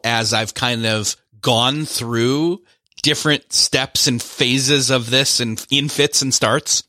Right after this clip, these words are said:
in the past few months slash few years. And it feels great to have done that. And I would encourage everybody to start this process and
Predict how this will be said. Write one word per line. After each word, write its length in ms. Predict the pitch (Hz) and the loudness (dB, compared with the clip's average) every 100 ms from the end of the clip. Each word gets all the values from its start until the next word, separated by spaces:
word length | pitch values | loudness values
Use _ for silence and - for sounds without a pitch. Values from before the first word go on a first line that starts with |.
| _ - | _ -2
in 380 | 143 143 143 - | -2 -2 -6 -4
the 80 | 147 | -2
past 440 | 151 147 - - - | 0 -2 -4 -8 -4
few 180 | 180 190 | 0 2
months 540 | 147 175 - - - - | 2 0 2 2 0 -2
slash 500 | - 135 127 - - | 0 2 0 -2 -6
few 160 | - 135 | -4 -2
years. 640 | 117 120 147 180 208 - - - - - - | 0 0 0 0 0 -2 -6 -20 -20 -12 -2
And 460 | 143 139 139 135 | 0 0 -2 -2
it 100 | 147 | -4
feels 360 | - 196 226 127 | -2 2 2 0
great 460 | 110 131 165 165 | -2 0 0 -2
to 120 | - 120 | -2 0
have 460 | 131 123 113 101 | 0 -4 -10 -6
done 240 | 127 208 139 | -2 0 0
that. 340 | 104 101 - _ | 0 -2 -6 _
And 480 | 123 123 123 123 123 - | -2 0 0 -2 -6 -2
I 100 | 135 | 0
would 120 | 240 | 0
encourage 360 | 285 165 147 123 120 | 0 2 2 0 -2
everybody 760 | 160 165 139 101 90 85 85 - - _ _ | 0 2 0 0 -4 -6 -14 -18 -20 _ _
to 580 | - 127 110 101 95 - - | 0 2 0 -2 -6 -10 -4
start 380 | - - 139 131 | -2 2 0 0
this 140 | 117 | -4
process 680 | - 98 90 - - - - _ - | 0 0 0 -2 -2 -4 -4 _ -2
and 400 | 120 120 117 | 0 0 -2